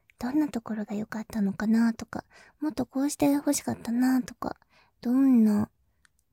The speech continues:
のが好きなのかとかね、そういうのを教えてくれたら嬉しいです。で、えー、私、高い心は、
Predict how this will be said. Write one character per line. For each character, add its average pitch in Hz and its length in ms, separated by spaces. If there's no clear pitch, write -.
の 214 100
が 190 160
好 - 60
き 226 100
な 202 140
の 190 120
か 208 260
と - 100
か - 140
ね、 254 180
そ 226 220
う 226 40
い 208 200
う - 20
の 202 540
を - 80
教 - 240
え 196 60
て 202 120
く - 140
れ 208 80
た - 160
ら 214 220
嬉 226 160
し 220 300
い - 20
で 302 220
す。 - 200
で、 233 200
え 214 40
ー、 202 40
私、 202 720
高 - 260
い 294 40
心 269 420
は、 294 300